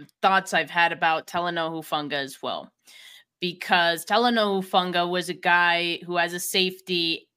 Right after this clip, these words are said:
has some limitations. He's not the fastest dude. Um, you know, at times he was very overaggressive in his career. He was,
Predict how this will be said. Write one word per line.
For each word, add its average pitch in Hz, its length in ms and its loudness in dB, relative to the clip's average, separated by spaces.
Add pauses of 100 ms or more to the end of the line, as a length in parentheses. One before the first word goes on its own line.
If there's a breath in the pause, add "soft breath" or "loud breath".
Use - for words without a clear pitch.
has 220 520 0
some 233 260 0
limitations. 226 920 -4 (400)
He's 202 180 -6
not 214 260 0
the 233 80 -10
fastest 190 640 0
dude. 139 300 -10 (580)
Um, 151 600 -2
you 190 120 0
know, 180 100 0
at 170 120 -2
times 220 480 0
he 202 140 -2
was 180 500 -4 (300)
very 202 340 0
overaggressive 190 800 0
in 175 140 -4
his 180 320 -4
career. 170 480 -2
He 170 180 -4
was, 165 460 -6